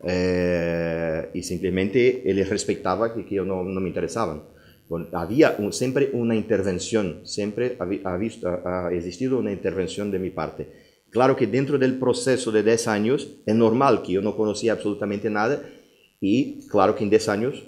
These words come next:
com-, empecé a comprender un poquito, ¿no? Y a tener contactos con las personas, a tener contactos con las galerías, a estudiar yo propio. Eh, y, y también ahí Adriano me ha ayudado mucho con referencias bibliográficas donde ve-, debía estudiar y, y leer.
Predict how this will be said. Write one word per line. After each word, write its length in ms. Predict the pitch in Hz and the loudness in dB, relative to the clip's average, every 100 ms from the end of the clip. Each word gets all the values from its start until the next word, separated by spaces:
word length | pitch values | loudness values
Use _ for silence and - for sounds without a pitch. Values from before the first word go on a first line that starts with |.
| - | -20
com-, 240 | - 104 - | -8 -8 -6
empecé 360 | 107 113 - 113 | -4 -4 0 0
a 60 | 117 | 0
comprender 440 | - - 101 110 | -2 -2 2 2
un 100 | 135 | 2
poquito, 380 | 107 - 127 90 | -4 -4 -6 -4
¿no? 160 | 104 123 - - | -6 -8 -12 -8
Y 100 | 104 | 2
a 80 | 104 | 4
tener 260 | 104 98 104 | 4 2 2
contactos 500 | 104 92 110 - 110 | 0 2 0 0 -6
con 140 | 101 | -4
las 140 | 92 - | -4 -4
personas, 440 | - - 127 147 | -6 -4 -4 -2
a 100 | 92 | -4
tener 260 | - 98 98 | -4 -4 -4
contactos 420 | 92 101 - 92 | -4 -2 -2 -4
con 140 | 95 | -6
las 120 | 85 85 | -6 -2
galerías, 540 | 87 85 101 151 - - | -2 0 2 2 0 -6
a 80 | |
estudiar 580 | 85 - 82 101 113 - | -6 -4 0 2 2 2
yo 200 | 98 95 | 0 0
propio. 680 | 98 104 - 143 151 151 - - - | 4 2 2 2 2 0 -12 -20 -4
Eh, 1200 | 98 98 98 92 90 90 90 87 87 87 87 92 90 | 2 4 6 4 4 4 4 4 4 4 4 4 2
y, 480 | 80 82 - 78 80 | 0 -2 -4 -6 -8
y 40 | - - | -12 -4
también 340 | 87 87 104 | -2 2 4
ahí 240 | 92 107 | 4 6
Adriano 400 | 113 92 98 104 | 6 4 2 2
me 140 | 95 92 | 0 0
ha 200 | 90 85 | 0 0
ayudado 400 | 87 87 90 92 | 0 2 4 4
mucho 420 | 92 107 110 110 92 | 4 4 4 0 0
con 240 | 98 90 | -2 -2
referencias 760 | 92 - 92 98 95 101 92 87 | -2 0 -2 -2 0 0 0 -2
bibliográficas 840 | 90 92 95 98 107 120 113 101 | -2 0 2 0 0 -4 -2 -4
donde 180 | 101 92 | -4 -4
ve-, 200 | 95 92 | -4 -2
debía 480 | 95 90 92 98 92 | 0 2 2 0 -2
estudiar 480 | 90 - 92 90 104 | -8 -6 -4 0 0
y, 60 | 104 | 0
y 240 | - 90 | 0 -2
leer. 340 | 85 95 113 | 2 2 0